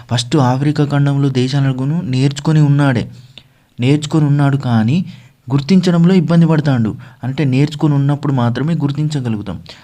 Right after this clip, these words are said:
అంటే ఇక్కడ మనం ఏం చెప్పినాం? ఫస్ట్ ఏది నేర్చుకున్నాడు, ఏది నేర్చుకు-, ఆ, సెకండ్ ఏది నేర్చుకున్నాడని నేను క్వశ్చన్లు ఇయ్యలే.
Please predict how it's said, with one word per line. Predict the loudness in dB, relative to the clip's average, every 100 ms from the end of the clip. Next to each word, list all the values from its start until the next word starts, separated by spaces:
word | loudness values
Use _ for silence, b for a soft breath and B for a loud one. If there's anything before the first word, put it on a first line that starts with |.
| _
అంటే | -10 -4 -4
ఇక్కడ | -4 -4
మనం | -2 -2 0
ఏం | -2 -2
చెప్పినాం? | -4 -8 -8 -8
ఫస్ట్ | -8 -4
ఏది | -2 -2
నేర్చుకున్నాడు, | 0 -2 -4 -6 -4 -2 -4 B B B B _ -8
ఏది | -4 -2 -2
నేర్చుకు-, | -2 -4 -10 -10 -6
ఆ, | -4 -4
సెకండ్ | -4 -2 0 2
ఏది | 0
నేర్చుకున్నాడని | 0 -2 -4 -4 -2 0
నేను | -2 -2
క్వశ్చన్లు | -4 -2 -2
ఇయ్యలే. | -2 -2 -4